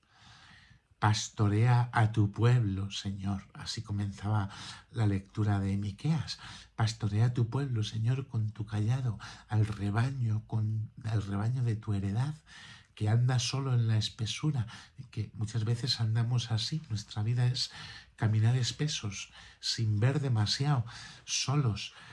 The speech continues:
¿eh? Y somos el rebaño de la heredad, ¿eh? Eh, la herencia de Dios somos nosotros. Eh, ¿cómo nos pastorea el Señor? ¿Cómo pastorea el Señor a su pueblo?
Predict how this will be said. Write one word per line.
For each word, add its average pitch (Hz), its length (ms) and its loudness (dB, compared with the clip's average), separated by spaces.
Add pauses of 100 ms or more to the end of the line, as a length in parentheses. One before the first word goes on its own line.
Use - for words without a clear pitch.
(180)
¿eh? 135 220 -4 (180)
Y 113 80 -2
somos 113 380 -2
el 131 100 2
rebaño 120 480 2
de 113 120 0
la 104 200 2
heredad, 104 500 0 (580)
¿eh? - 160 -12 (480)
Eh, 107 260 -4
la 110 180 0
herencia 117 540 -2
de 127 80 0
Dios 123 240 -2
somos 131 380 -4
nosotros. 104 720 -6 (720)
Eh, - 260 -10
¿cómo 127 240 0
nos 135 160 0
pastorea 113 880 0 (160)
el 110 240 2
Señor? 101 640 -2
¿Cómo 120 240 2
pastorea 110 460 0
el 107 100 2
Señor 113 320 0
a 104 80 2
su 104 160 -6
pueblo? 101 400 -4